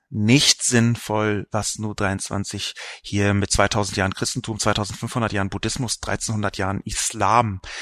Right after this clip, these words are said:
zu argumentieren. Es kommt mir nicht so vor im einundzwanzigsten Jahrhundert, als seien Religionen für sich genommen so friedensstiftend, wie das gepredigt wird von diesen Religionen selbst.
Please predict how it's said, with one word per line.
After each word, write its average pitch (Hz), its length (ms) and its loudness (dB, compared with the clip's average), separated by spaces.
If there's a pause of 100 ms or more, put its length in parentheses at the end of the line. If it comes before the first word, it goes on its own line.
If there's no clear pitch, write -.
(160)
zu - 200 -2
argumentieren. 107 720 -2
Es 147 240 2
kommt 180 280 4
mir 170 280 -2
nicht 170 360 4
so 127 160 6
vor 113 300 -2
im 110 140 0
einundzwanzigsten 104 800 -2
Jahrhundert, 101 560 0 (320)
als 113 260 2
seien 123 460 4 (480)
Religionen 117 840 4
für - 180 0
sich - 420 4
genommen 117 640 2 (680)
so 113 260 -2
friedensstiftend, - 1700 0 (280)
wie 110 160 0
das - 340 4
gepredigt 131 1000 -2
wird 107 240 4
von 170 400 4
diesen 123 320 0
Religionen 104 800 -2
selbst. - 500 -2